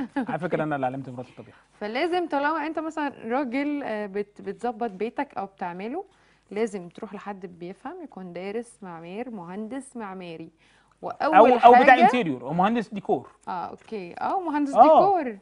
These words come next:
Speaker 2: آه.
Speaker 1: لازم أهم حاجة، أول حاجة المطبخ.
Speaker 2: آه والله.
Speaker 1: تهتموا بينا شوية.
Speaker 2: المطبخ
Speaker 1: المطبخ.
Speaker 2: والحمام والليفنج وأوض النوم بالترتيب كده، ده مهم جدًا.
Speaker 1: تمام.
Speaker 2: طيب،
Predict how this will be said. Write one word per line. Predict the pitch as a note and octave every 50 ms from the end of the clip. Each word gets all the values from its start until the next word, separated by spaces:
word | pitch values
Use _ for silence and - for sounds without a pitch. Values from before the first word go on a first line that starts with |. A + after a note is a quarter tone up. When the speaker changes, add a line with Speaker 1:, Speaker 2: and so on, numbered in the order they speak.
| -
Speaker 2:
آه. | - G#3 A#3+ F#3 - - - - _ _ -
Speaker 1:
لازم | - A3+ B3+ D#4 C#4 D#4+ D4 C4 - -
أهم | - A#3 A3+ A#3+ B3+ D4+ E4+ D#4+
حاجة، | B3 - B3+ C4 B3 A3 G#3
أول | F#3 - - C4+ C#4 C#4 C4 A#3
حاجة | - - B3+ C#4 C4 D#4+ F4 E4+ -
المطبخ. | G#3 G3+ G3 F3+ E3 - - - - _ _ _ _ _ _ _ _ _ _ - -
Speaker 2:
آه | D3+
والله. | C3+ B2+ B2+ A#2 - - _ _ -
Speaker 1:
تهتموا | - G#3 G3 - A#3+ C4 D4+ D4+ D4 C4
بينا | G3 B3 B3 C4 B3+ C4+
شوية. | A#3+ - - G#3+ F#3 F3+ F3+ F3+ F3+
Speaker 2:
المطبخ | D3+ D3+ D#3+ F#3 G3 -
Speaker 1:
المطبخ. | - - A#3+ B3+ D#3
Speaker 2:
والحمام | D3+ - - D#3+ D#3 D3+ D#3 E3+ F#3 G#3 G#3+ G#3 F#3
والليفنج | D#3+ D#3 D3 D#3+ F#3+ G#3 A3+ C4 C4 A3
وأوض | G3 F#3 F3+ F3+ E3+ D#3
النوم | C#3+ C3 B2 A#2 G#2 - _ _ _ -
بالترتيب | D3+ D3 - - D3+ B2+ - - E3 C#3+
كده، | _ - C3 A2+ A2+
ده | B2 C#3+
مهم | C#3+ C#3 C#3 C3+ B2+ B2
جدًا. | A#2 G#2+ G#2+ _ _
Speaker 1:
تمام. | - G3 F#3+ F#3 F3+ F#3+ F3 _ -
Speaker 2:
طيب، | C#3 A#2+